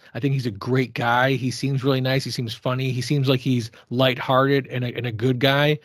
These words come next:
Although I guess there's some shit that's come out with, you know, Me Too and all that other stuff. I don't know any of the details, so I'm not even gonna comment on those. But, um, I think that as he becomes more and more popular and becomes more and more of this kinda, like,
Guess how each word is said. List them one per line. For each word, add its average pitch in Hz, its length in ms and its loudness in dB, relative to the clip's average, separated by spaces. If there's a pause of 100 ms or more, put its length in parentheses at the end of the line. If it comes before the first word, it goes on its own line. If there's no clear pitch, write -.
(120)
Although 123 320 0
I 123 80 -2
guess 123 240 -2
there's 123 200 -4
some 123 100 -2
shit 131 180 -4
that's 123 140 -14
come 127 140 -2
out 120 340 -4
with, 117 340 -8
you 120 100 -6
know, 107 200 -6
Me 117 240 -4
Too 113 320 0
and 110 100 -2
all 113 120 -2
that 117 100 -2
other 117 180 -2
stuff. 117 140 -4
I 123 80 0
don't 131 100 4
know 120 60 -2
any 120 100 -2
of 113 80 -4
the - 80 -
details, 113 320 -2
so 107 220 0
I'm - 480 -8
not 135 60 4
even 123 100 2
gonna 117 140 -2
comment 127 340 0
on 123 100 0
those. 123 280 -2 (400)
But, 160 260 4
um, 139 360 4 (960)
I - 180 -2
think 196 340 4
that 156 320 6 (420)
as 151 280 2
he 180 80 2
becomes 151 400 0
more 139 160 2
and 135 80 2
more 131 140 4
popular 139 560 0
and 123 140 -6
becomes 123 320 -2
more 123 200 0
and 120 100 -2
more 120 220 -2
of 117 80 -4
this 113 240 -4
kinda, 120 260 -2
like, 110 420 -4